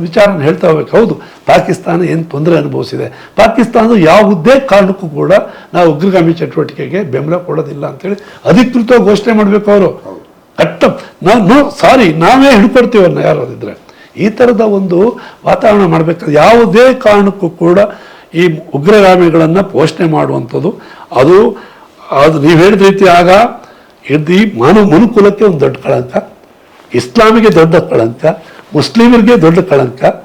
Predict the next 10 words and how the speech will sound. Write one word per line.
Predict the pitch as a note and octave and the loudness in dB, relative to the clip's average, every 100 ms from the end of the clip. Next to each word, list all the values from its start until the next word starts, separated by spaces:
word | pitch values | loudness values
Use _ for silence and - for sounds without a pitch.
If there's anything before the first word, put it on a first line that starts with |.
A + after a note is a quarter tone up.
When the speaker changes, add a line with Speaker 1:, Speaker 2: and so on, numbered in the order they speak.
| - - - | -20 -20 -6
Speaker 1:
ಅದು | C3+ F#3 B3+ | -2 2 2
ಭಾರತಕ್ಕೆ | G3+ G#2+ F#3+ G#3 A#3+ B3 G3+ | 2 2 0 0 0 0 2
ದೊಡ್ಡ | G#3 | 2
ಹಾನಿ | - D3+ A3 G#3 | 2 0 2 2
ಮಾಡಿದೆ, | D3 C3+ D3+ - - - - | 0 0 -4 -6 -16 -14 -2
ಹಿಂದೂ | A3 B3 | 2 2
ಮುಸ್ಲಿಮರನ್ನು | A3+ - G#3+ F#3 F#3+ F3+ | 2 0 -2 0 0 0
ವಿಭಜನೆ | C#3 F3+ G#3 A3+ | 2 2 2 2
ಮಾಡ್ತಾ | E3+ C#3 C3+ | 0 -2 -6
ಇದೆ, | C3 | -6